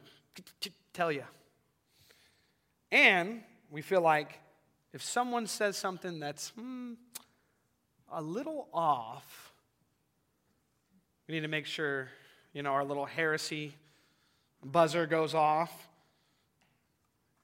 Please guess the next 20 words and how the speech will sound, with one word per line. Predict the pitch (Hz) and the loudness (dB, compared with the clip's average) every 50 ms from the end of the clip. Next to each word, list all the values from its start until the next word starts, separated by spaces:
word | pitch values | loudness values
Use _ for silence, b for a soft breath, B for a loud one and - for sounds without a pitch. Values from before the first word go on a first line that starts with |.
| - 160 | -4 -2
And | 170 170 | 0 2
we're | 170 160 | 2 2
like, | 156 156 156 - - - | 2 2 0 -2 0 6
"Beep, | 415 427 427 415 415 415 - - | 8 10 10 10 8 6 4 6
beep, | 403 403 403 415 415 - - - - - _ - | 8 8 8 8 6 2 -14 -20 -20 -20 _ -2
heresy." | - - 370 381 370 349 - - 370 359 330 302 - b b b b b b b b - | 2 2 4 4 2 0 2 2 2 2 2 -2 -6 b b b b b b b b 4
And | 208 214 220 | 4 6 6
then | 220 226 220 | 6 4 6
we | 214 214 | 4 4
wanna | 214 220 226 214 202 | 6 8 6 6 6
correct | 220 - - 294 330 339 339 | 2 4 10 12 12 12 10
them | 269 233 208 | 6 0 0
real | 196 180 160 | 0 -2 -2
quick. | - - 160 127 - - - - - _ _ _ _ _ _ _ _ _ _ _ _ _ _ _ _ _ _ _ _ _ _ _ _ _ _ _ _ _ _ _ _ _ _ _ - | -4 -6 -6 -6 -8 -12 -20 -20 -20 _ _ _ _ _ _ _ _ _ _ _ _ _ _ _ _ _ _ _ _ _ _ _ _ _ _ _ _ _ _ _ _ _ _ _ -2
Rather | - 156 170 185 190 180 | 4 6 6 8 6 6
than | 175 175 180 | 4 2 2
maybe | 180 180 180 175 | 2 2 2 0
saying | - - 190 175 170 | 2 2 2 2 2
something | - 180 160 165 165 | -2 -4 -4 0 0
like, | 160 151 143 | 2 0 0